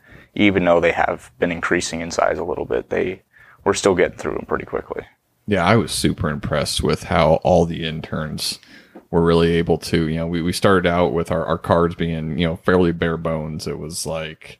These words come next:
Speaker 2: show this little button on the screen. It doesn't do anything, but show the guy.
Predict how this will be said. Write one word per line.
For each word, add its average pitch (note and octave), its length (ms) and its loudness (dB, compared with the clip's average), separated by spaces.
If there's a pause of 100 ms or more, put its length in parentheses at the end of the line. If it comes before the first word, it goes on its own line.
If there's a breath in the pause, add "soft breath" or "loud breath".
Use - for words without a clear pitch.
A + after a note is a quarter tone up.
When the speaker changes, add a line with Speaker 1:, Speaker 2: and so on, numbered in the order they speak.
(100)
Speaker 2:
show G#2 760 2 (240)
this G2+ 300 0
little G2 220 2
button F2+ 500 -2
on F#2 160 4
the F2+ 80 0
screen. G2 420 -2
It A#2+ 80 -2
doesn't F#3+ 220 4
do G#3+ 160 6
anything, F2+ 500 -2 (540)
but G2+ 280 0
show C#3 280 4
the G2 100 0
guy. B1+ 360 -10